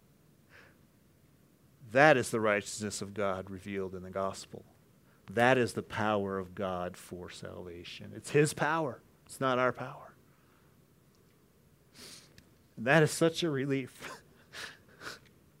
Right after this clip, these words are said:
It was to Martin Luther. Here's what Luther said once he understood Romans one seventeen.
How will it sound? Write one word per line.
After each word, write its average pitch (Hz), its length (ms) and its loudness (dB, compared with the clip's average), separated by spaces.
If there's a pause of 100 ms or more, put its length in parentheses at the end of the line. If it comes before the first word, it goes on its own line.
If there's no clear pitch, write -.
(2000)
It 156 120 -4
was 175 260 10
to 165 80 2
Martin 160 320 6
Luther. 156 500 2 (2000)
Here's 165 200 4
what 156 140 8
Luther 151 320 4
said 117 260 2
once 123 300 0
he 123 80 0
understood 113 420 -2
Romans 113 360 -2
one 110 160 -4
seventeen. 110 640 -4